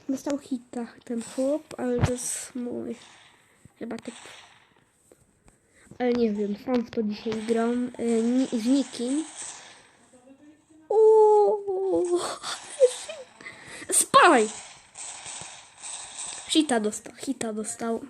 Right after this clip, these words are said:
łeb znowu. Ale miał zdziwienie na pewno. Ty, co tu było?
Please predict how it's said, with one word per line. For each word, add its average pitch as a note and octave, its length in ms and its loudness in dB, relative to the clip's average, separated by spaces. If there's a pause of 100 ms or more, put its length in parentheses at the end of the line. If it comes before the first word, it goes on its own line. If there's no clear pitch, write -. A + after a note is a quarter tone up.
łeb A3+ 240 -6
znowu. A#3+ 600 0 (2000)
Ale A3 260 2
miał A3 240 0
zdziwienie G#3 560 0
na G3+ 180 -4
pewno. G#3 500 -4 (1600)
Ty, A3+ 140 -2 (920)
co A4 140 6
tu G#4+ 180 8
było? C4 440 8